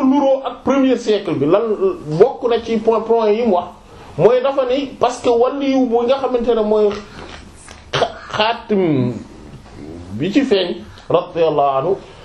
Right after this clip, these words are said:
dafa nekk waliyu boo xamante ne ña ànd ak moom dañoo nuroo ak ñi àndoon ak Yonent bi sallallahu alayhi wa sallam, sahaaba radiyallahu anhum,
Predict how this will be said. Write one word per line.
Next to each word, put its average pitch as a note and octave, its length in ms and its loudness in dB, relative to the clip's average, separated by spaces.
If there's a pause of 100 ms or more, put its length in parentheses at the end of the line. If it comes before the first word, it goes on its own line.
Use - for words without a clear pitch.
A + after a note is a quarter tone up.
(440)
dafa D#3+ 380 0
nekk D4 220 0
waliyu B3+ 420 0
boo A#3 180 2
xamante G#3+ 340 -2
ne G#3+ 120 2
ña A#3 240 2
ànd D4+ 240 -2
ak B3 160 0
moom G#3 240 0 (1000)
dañoo A3 380 4
nuroo A#3 560 2 (580)
ak B3 180 -2
ñi A3+ 180 4
àndoon A#3+ 360 0
ak G3+ 80 2
Yonent G3 340 0
bi F3 60 -6
sallallahu E3+ 340 0
alayhi D3 160 0
wa - 60 -12
sallam, B2+ 220 0 (520)
sahaaba F3+ 320 0
radiyallahu D#3+ 440 2
anhum, D#3+ 240 -2